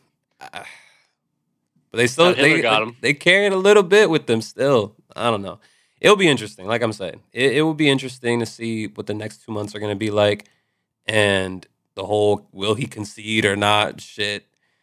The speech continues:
Speaker 1: Will,
Speaker 2: Who
Speaker 1: where were
Speaker 2: gives
Speaker 1: these
Speaker 2: a
Speaker 1: lawsuits
Speaker 2: fuck?
Speaker 1: going? I don't know, man.
Speaker 2: They ain't suing shit.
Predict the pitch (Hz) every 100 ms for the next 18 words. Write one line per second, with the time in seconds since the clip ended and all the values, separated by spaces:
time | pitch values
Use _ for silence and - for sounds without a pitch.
0 | _ _ _ 107 117 92 - 117 120 117
1 | 120 107 110 113 113 107 120 - - 117
2 | 113 113 117 110 110 78 87 104 98 85
3 | 82 - 52 50 - 107 _ _ _ _
4 | _ _ - 127 - 127 107 101 - -
5 | 107 -